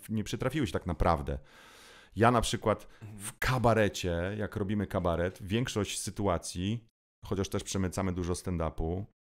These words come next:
Speaker 1: y, zmieniamy to,
Speaker 2: Mhm.
Speaker 1: wszystkie rzeczy, które ja mówię ze sceny, wydarzyły się w moim życiu prywatnie.
Speaker 2: Mhm.
Speaker 1: Naprawdę.
Speaker 2: No tak,
Speaker 1: No
Speaker 2: są
Speaker 1: jest
Speaker 2: fakty
Speaker 1: mi
Speaker 2: wszystko.
Speaker 1: łatwiej to
Speaker 2: Mhm.
Speaker 1: opowiadać. Do tego dokładam jakiś żart. I to też powoduje w tych takich wyjściach indywidualnych, bo mamy dużo takich wyjść stand-up,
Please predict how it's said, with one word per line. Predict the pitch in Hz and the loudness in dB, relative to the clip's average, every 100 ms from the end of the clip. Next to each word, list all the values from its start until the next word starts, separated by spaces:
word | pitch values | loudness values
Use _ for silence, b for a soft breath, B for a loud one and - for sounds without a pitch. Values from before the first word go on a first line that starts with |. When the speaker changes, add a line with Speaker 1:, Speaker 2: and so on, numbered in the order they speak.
| - | -6
Speaker 1:
y, | 92 | -4
zmieniamy | 80 92 90 80 76 | -2 0 0 0 -2
to, | 85 85 104 - B | -2 -2 -4 -10 B
Speaker 2:
Mhm. | 107 101 | -14 -10
Speaker 1:
wszystkie | - 139 120 | -8 -2 0
rzeczy, | 107 117 | 0 -4
które | - 101 | -2 0
ja | 101 | 2
mówię | 117 101 | 0 0
ze | 92 | -2
sceny, | 87 92 101 | -2 -2 0
wydarzyły | 117 143 143 143 | 0 0 0 -2
się | 139 | -2
w | 139 | -2
moim | 151 | -2
życiu | 143 143 | -2 -4
prywatnie. | - 165 117 - - - - | -4 -2 -2 -4 -10 -14 -14
Speaker 2:
Mhm. | 175 175 - | -12 -10 -4
Speaker 1:
Naprawdę. | 143 - 101 | -2 0 0
Speaker 2:
No | 135 | -2
tak, | - | -2
Speaker 1:
No | 117 | 4
Speaker 2:
są | 123 | 8
Speaker 1:
jest | 165 | 8
Speaker 2:
fakty | - | 6
Speaker 1:
mi | 156 | 2
Speaker 2:
wszystko. | 98 | 0
Speaker 1:
łatwiej | - - 165 | -2 -2 0
to | 165 | 0
Speaker 2:
Mhm. | |
Speaker 1:
opowiadać. | 165 170 117 80 80 | 2 4 4 2 0
Do | 107 | -2
tego | 139 156 | 0 0
dokładam | 127 123 135 127 | 0 0 0 0
jakiś | 113 110 101 92 | 0 -2 -6 -6
żart. | 107 92 95 95 151 - B B B B B B | -6 0 2 2 -2 -8 B B B B B B
I | 113 | -6
to | 101 151 | 2 2
też | 170 - | 2 0
powoduje | 131 117 120 139 113 | 0 0 2 4 2
w | 110 | 0
tych | - 117 - | -2 -4 0
takich | 113 - 101 | -2 -2 -6
wyjściach | 92 127 - 110 | -2 -2 -2 -2
indywidualnych, | 117 101 98 95 113 107 92 | -2 -2 -4 -2 0 0 0
bo | 98 | 0
mamy | 98 95 | 0 0
dużo | 90 101 92 | 0 0 0
takich | 90 - 85 - 95 | -2 -6 -8 -10 -6
wyjść | 85 95 85 - - | -2 0 -2 -6 -6
stand-up, | - 92 90 | -2 -2 -4